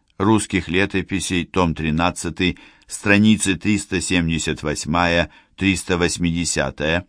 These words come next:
Разработка уложения о так называемом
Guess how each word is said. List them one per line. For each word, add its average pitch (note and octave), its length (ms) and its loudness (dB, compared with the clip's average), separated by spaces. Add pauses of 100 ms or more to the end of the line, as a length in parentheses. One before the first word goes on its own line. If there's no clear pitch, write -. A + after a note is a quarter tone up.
(640)
Разработка C3+ 880 4
уложения A2+ 1040 2
о F#2 140 2
так F#2+ 260 -4
называемом F2+ 880 2